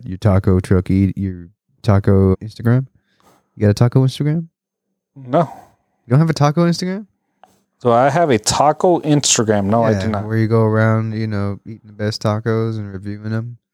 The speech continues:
Speaker 2: No.
Speaker 1: Doing very,
Speaker 2: Those same
Speaker 1: uh,
Speaker 2: ones.
Speaker 1: doing over extract, <laughs> like, "Mm, these are, like, the best tacos in Bak-, Bakersfield," whatever the fuck. I fucking hate videos like that, man.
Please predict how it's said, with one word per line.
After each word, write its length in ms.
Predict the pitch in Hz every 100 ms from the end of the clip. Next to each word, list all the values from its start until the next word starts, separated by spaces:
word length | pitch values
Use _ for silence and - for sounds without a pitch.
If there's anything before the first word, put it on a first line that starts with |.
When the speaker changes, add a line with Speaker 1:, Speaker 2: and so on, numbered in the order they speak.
| _ _
Speaker 2:
No. 220 | 156 127 -
Speaker 1:
Doing 320 | 110 107 101
very, 220 | 101 110
Speaker 2:
Those 280 | 113 107 101
same 180 | 104 98
Speaker 1:
uh, 80 | 98
Speaker 2:
ones. 340 | 113 - - -
Speaker 1:
doing 400 | 107 107 107 104 -
over 280 | 113 107
extract, 520 | 107 - - 110 107 104
<laughs> 340 | 151 220 180
like, 200 | 175 - - - _ _
"Mm, 1700 | 294 277 311 311 302 262 226 196 175 151 135 - - - - - -
these 220 | 220 240 220
are, 100 | 202
like, 220 | 185 160
the 120 | 208
best 680 | 156 - 226 214 202 - - _ _ _
tacos 680 | - 202 190 196 190 180 -
in 400 | 208 190 180 175 - _ _ _
Bak-, 560 | 202 226 220 254 - - 202 170
Bakersfield," 1040 | 233 214 247 220 214 160 - 165 151 120
whatever 260 | 117 120 117
the 80 | 104
fuck. 380 | - 107 85 - _ _ _ _
I 20 | _
fucking 260 | 139 - 107
hate 260 | 104 107
videos 400 | 104 98 87 87
like 200 | 85 85 -
that, 240 | 87 82
man. 280 | 87 90